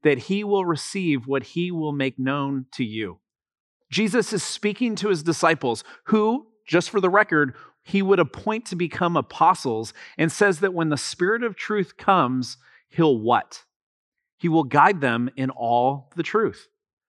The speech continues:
Where do you think that truth came from? The very words that we're reading this passage from, the Bible, the Word of God, written by the Spirit of God to reveal the will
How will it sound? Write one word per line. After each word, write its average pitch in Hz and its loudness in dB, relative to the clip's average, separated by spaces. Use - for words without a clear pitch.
Where 185 8
do 226 2
you 233 4
think 226 -2
that 208 4
truth 208 0
came 240 2
from? 107 0
The 170 6
very 196 4
words 190 2
that 196 0
we're 175 4
reading 214 2
this 196 0
passage 190 -2
from, 185 -4
the 202 4
Bible, 170 2
the 208 8
Word 202 6
of 180 0
God, 190 2
written 208 4
by 220 6
the 208 0
Spirit 247 0
of 180 2
God 156 4
to 220 2
reveal 196 4
the 170 4
will 131 0